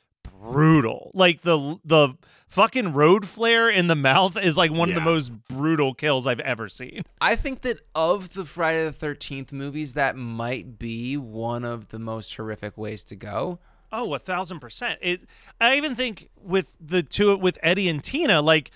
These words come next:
Speaker 1: the garden shears through the eyes and then the
Speaker 3: That
Speaker 1: extra element of
Speaker 3: sucks.
Speaker 1: clipping it and
Speaker 3: Yeah.
Speaker 1: then
Speaker 2: Oof,
Speaker 1: the
Speaker 2: yeah.
Speaker 3: But I
Speaker 1: belt
Speaker 3: think that
Speaker 1: around
Speaker 3: actually
Speaker 1: the
Speaker 3: the
Speaker 1: dude's
Speaker 3: belt
Speaker 1: head
Speaker 3: around the,
Speaker 1: crushing
Speaker 3: the tree
Speaker 1: his
Speaker 3: is
Speaker 1: skull.
Speaker 3: worse.
Speaker 2: It's
Speaker 1: Yeah.
Speaker 3: Yeah.
Speaker 2: pretty bad, yeah.
Speaker 3: And,
Speaker 1: Well, and
Speaker 3: and
Speaker 1: they
Speaker 3: I'm
Speaker 1: said
Speaker 3: not
Speaker 1: that that was, they, they had built a skull to be
Speaker 3: To be
Speaker 1: collapsed,
Speaker 3: crushed.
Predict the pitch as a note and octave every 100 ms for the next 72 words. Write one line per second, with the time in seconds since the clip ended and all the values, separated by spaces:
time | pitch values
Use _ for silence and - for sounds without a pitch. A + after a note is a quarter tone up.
0 | - - E3 D3 F#3 C4 B3+ F4+ D4+ G3+
1 | - E3+ G#3+ G3+ F3+ D#3 F3 G3 E3+ F3+
2 | D#3+ E3+ F3 E3+ D#3 D3+ F#3 E3 F3+ F#3+
3 | D3+ - - - D#3 D#3+ G3+ G#3+ A#3 A3+
4 | _ _ _ - - E3 D#3+ F3+ F3 E3+
5 | - - A#2 G#2+ F#3 F3+ D#3 D#3+ G#3+ B3
6 | F3 E3 E3+ F3 E3 F#3 F3+ C#3+ D3 D#3
7 | D#3+ B2+ A#2 - D#3+ D#3+ G3 E3+ D3+ B2
8 | G#2+ G#2+ A#2+ C#3+ - - - - - -
9 | - D#3+ A#2+ G2 - E2 D#2+ D#2 D#2+ C2+
10 | C#2+ - - C#3 E3+ F3 E3+ F3+ D3+ G3+
11 | F#3+ E3 D#3+ F3 E3 - - - - -
12 | - D3+ D#3 D#3 - D3 D#3+ A#2 D#3+ E3
13 | - _ _ C#3 C3+ C3 B2 - - -
14 | D#3 D3+ C3 - C#3 A#2 C3+ C3 B2 -
15 | _ - - B2+ C#3 C3 G2+ C#3 D3 -